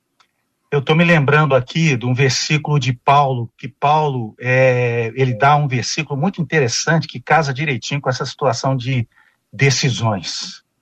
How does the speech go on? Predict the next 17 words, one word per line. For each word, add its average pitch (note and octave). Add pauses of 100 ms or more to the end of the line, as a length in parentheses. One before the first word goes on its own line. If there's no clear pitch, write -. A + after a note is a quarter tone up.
(460)
"Quando A#3+
eu G#3
quero G3
fazer D3+
o D3+
bem, C#3+ (720)
eu D3+
não E3+
faço. - (840)
E F#3+
o G#3
mal F#3
que -
eu G#3
não G3+
quero G3+
fazer, D3